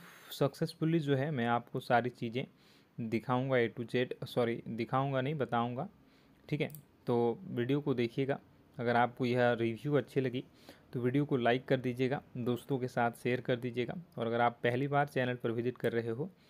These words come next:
उस चैनल को सब्सक्राइब कर लीजिएगा। तो चलिए दोस्तों, बिना किसी देरी के वीडियो की शुरुआत करते हैं और वीडियो में आगे बढ़ते हैं। दोस्तों, ये फ्लाइंग जैट दो हज़ार, अ, सोलह की एक बॉलीवुड हिंदी भाषा की सुपर हीरो फिल्म है,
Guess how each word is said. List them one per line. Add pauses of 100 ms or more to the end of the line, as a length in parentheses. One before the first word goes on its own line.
(300)
उस
चैनल
को (440)
सब्सक्राइब
कर
लीजिएगा। (440)
तो
चलिए
दोस्तों,
बिना
किसी
देरी
के (240)
वीडियो
की
शुरुआत
करते
हैं (500)
और
वीडियो
में (140)
आगे
बढ़ते
हैं। (500)
दोस्तों,
ये
फ्लाइंग
जैट (240)
दो
हज़ार,
अ,
सोलह
की
एक
बॉलीवुड
हिंदी
भाषा
की
सुपर
हीरो
फिल्म
है,